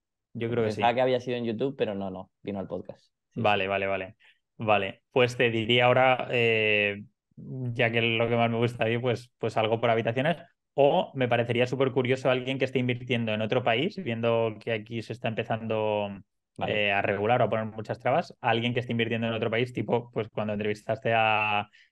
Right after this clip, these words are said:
Speaker 1: eh, una alumna tuya que está en Bali ahora.
Speaker 2: Ah, sí, Ana. Sí,
Speaker 1: A
Speaker 2: sí.
Speaker 1: Ana, correcto, algo así, pero gente que esté, que esté invirtiendo en otro país.
Speaker 2: Vale. Hecho, pues apuntado, apuntado los
Speaker 1: <laughs>
Speaker 2: deberes, apuntado ese reto. Eh,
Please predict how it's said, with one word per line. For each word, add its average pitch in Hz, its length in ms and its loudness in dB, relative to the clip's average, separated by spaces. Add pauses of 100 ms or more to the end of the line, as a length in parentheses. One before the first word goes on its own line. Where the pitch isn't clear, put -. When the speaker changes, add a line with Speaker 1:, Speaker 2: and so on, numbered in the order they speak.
(120)
Speaker 1:
eh, 110 220 -2
una 113 160 2
alumna 113 340 0
tuya 113 340 0
que 107 60 -4
está 117 160 -2
en 110 100 -2
Bali 113 300 2
ahora. 113 800 2
Speaker 2:
Ah, 107 100 -8
sí, 104 140 -6
Ana. 101 320 -6 (380)
Sí, 98 60 -6
Speaker 1:
A 120 120 4
Speaker 2:
sí. 120 60 6
Speaker 1:
Ana, 131 180 2
correcto, 117 340 2
algo 123 160 4
así, 127 340 0
pero 165 360 2
gente 135 300 -2
que 139 60 -4
esté, 127 480 0
que 131 80 -8
esté 123 140 -4
invirtiendo 127 420 -2
en 123 60 0
otro 120 160 -4
país. 104 340 -10 (360)
Speaker 2:
Vale. 104 260 -4 (840)
Hecho, - 380 0
pues 104 500 -4
apuntado, 104 1000 -2
apuntado 104 540 -4
los 110 80 -4
Speaker 1:
<laughs> - 20 -8
Speaker 2:
deberes, 110 380 -2
apuntado 101 380 -4
ese 104 180 -4
reto. 107 420 -6 (160)
Eh, 92 300 -4